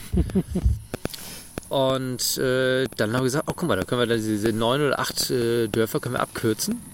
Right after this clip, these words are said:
Speaker 1: Hm.
Speaker 2: Ist es denn wirklich eine Abkürzung? Hm, ja, geguckt, so Luftlinie, ja, ein bisschen könnte das was
Speaker 1: Also
Speaker 2: bringen.
Speaker 1: der Weg sah auch viel gerader aus, der war nicht so viel krakelig und so weiter.
Speaker 2: Ja.
Speaker 1: Ja,
Speaker 2: Ja.
Speaker 1: und auf, äh,
Speaker 2: Nicht, nicht so viel an der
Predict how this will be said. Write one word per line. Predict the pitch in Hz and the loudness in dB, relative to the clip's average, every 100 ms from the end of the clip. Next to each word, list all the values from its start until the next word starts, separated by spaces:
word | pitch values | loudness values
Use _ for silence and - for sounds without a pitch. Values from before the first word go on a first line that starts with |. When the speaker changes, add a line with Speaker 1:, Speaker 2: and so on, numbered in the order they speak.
| - | -8
Speaker 1:
Hm. | 147 143 131 123 170 - - - | -2 0 0 -4 -8 -14 -20 -10
Speaker 2:
Ist | - 139 | -4 -2
es | 160 | 0
denn | 143 | 0
wirklich | 127 - | -2 -2
eine | 127 - | 0 0
Abkürzung? | - 170 175 170 | 2 0 2 -2
Hm, | 127 127 123 | -2 -2 0
ja, | 123 135 - | 2 2 -2
geguckt, | 117 - 165 | -2 0 0
so | - 123 | 2 2
Luftlinie, | 117 147 - 143 143 | 2 0 0 0 2
ja, | 117 117 | 4 4
ein | 131 | 2
bisschen | 127 - 160 | -2 -2 -4
könnte | - 147 143 | -4 -4 -2
das | - | -2
was | 139 | -2
Speaker 1:
Also | 123 | 2
Speaker 2:
bringen. | 113 123 | 2 2
Speaker 1:
der | 220 110 | 0 0
Weg | 135 127 | 0 2
sah | 135 | 0
auch | 127 - | 0 0
viel | - | 0
gerader | 123 117 117 120 | 0 0 -2 -2
aus, | 120 113 - | -2 -4 -4
der | 120 | -2
war | 117 117 | 0 0
nicht | 113 | -2
so | - | -4
viel | - 127 | -2 -2
krakelig | - 120 113 123 120 120 - - 160 | -2 -4 -2 -2 -2 -4 -6 -12 -12
und | 117 | -6
so | 123 110 | -4 -2
weiter. | 113 87 | -2 -2
Speaker 2:
Ja. | 85 92 107 - - - | -4 -4 -6 -14 -14 -6
Speaker 1:
Ja, | 117 | -4
Speaker 2:
Ja. | 113 82 90 | -4 -6 -4
Speaker 1:
und | 127 | -4
auf, | 175 123 - | -2 -6 -2
äh, | 131 | 2
Speaker 2:
Nicht, | 151 - 185 | 4 2 0
nicht | 156 | 0
so | 131 | 2
viel | 117 | 2
an | |
der | 117 | 2